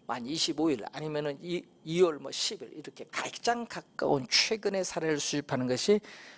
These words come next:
좋은데, 문제는 이 기준 시점에서,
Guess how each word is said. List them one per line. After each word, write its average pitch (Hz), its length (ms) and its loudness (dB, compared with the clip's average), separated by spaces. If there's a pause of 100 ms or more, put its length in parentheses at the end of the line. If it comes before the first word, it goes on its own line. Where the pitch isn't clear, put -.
(140)
좋은데, 156 560 2 (260)
문제는 196 560 4
이 208 180 -6
기준 226 480 -2
시점에서, 156 760 -2